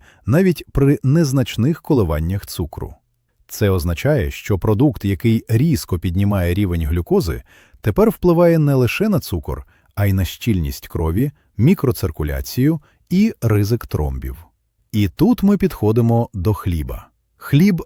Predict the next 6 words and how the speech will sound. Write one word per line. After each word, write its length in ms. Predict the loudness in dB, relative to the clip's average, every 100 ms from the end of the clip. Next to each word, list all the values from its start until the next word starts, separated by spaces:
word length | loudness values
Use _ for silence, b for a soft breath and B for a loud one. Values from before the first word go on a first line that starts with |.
| 2
не 220 | 4 4
просто 680 | 4 2 2 0 0 0 0
борошно. 800 | -2 0 0 -2 -8 -8 -8 -10 _ _ _ _
Більшість 560 | -4 0 0 0 -4 -2
людей 280 | -2 0 2
думає, 440 | 2 2 -2 -8